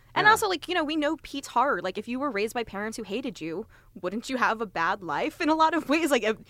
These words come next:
Speaker 1: have to do a lot of work to feel like you deserved love and compassion if you were raised by people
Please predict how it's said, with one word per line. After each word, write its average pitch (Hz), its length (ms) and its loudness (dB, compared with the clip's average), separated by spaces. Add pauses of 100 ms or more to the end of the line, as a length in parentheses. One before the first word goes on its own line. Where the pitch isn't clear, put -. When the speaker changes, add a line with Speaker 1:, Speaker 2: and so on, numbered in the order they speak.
(140)
Speaker 1:
have 262 120 2
to 240 40 -10
do 294 100 6
a 247 40 6
lot 190 340 2
of 208 160 -2
work 190 340 0 (380)
to 185 220 2 (340)
feel 185 460 0 (340)
like 180 220 -4
you 185 80 -6
deserved 165 420 -6
love 160 220 -2
and 156 100 -8
compassion 160 500 -6
if 165 140 -10
you 180 60 -6
were 175 80 -6
raised 156 240 -6
by 156 100 -6
people 147 380 -10